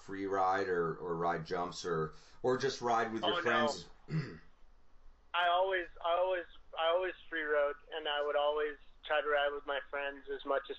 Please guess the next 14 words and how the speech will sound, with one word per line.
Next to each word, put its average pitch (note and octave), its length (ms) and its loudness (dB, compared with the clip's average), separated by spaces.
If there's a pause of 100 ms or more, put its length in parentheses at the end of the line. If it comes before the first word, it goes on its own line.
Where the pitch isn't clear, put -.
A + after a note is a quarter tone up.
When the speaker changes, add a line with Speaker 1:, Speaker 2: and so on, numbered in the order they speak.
Speaker 2:
possible. C#3 400 2
I C#3+ 80 4
had, D3 160 2 (160)
you D3 80 -2
know, C#3 240 2
like, C3 180 2 (840)
before D#3+ 560 6
I D3 160 4
got D3+ 160 2
on D3+ 160 -4
the D3 160 -10
tour, D3 400 2
I C#3 80 -4
had, C#3 160 -2